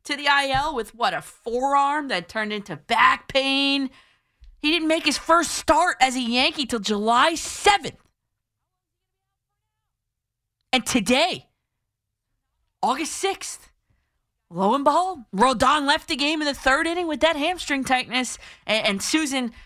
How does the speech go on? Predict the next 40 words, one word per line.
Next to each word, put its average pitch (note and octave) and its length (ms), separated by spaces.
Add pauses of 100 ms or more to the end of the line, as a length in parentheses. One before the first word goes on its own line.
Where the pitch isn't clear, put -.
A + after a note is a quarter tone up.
said A#3+ 220
he A#3 100
was A3 120
being, A3+ 320
at, G3+ 160
at G#3+ 120
the G3 60
time, G#3+ 380
she - 180
was F#3+ 120
like, F3 140
"He's G#3 140
being G#3 180
examined G3 360
at F#3 80
the - 60
stadium. C#4+ 460 (180)
He'll G#3 100
go G3+ 160
through G3+ 160
other F3+ 120
tests A3 340
over G3 100
the F#3 60
next F3+ 200
twenty-four G3 380
hours." B3+ 280
Okay, E4 340 (360)
Boone D4 220
confirmed C4 420
it B3+ 180
that G#3+ 120
he's C4 200
set B3+ 220
for A3 100
an A3 100
M A#3+ 180
R A3+ 140
I A#3 140
tomorrow. B3 640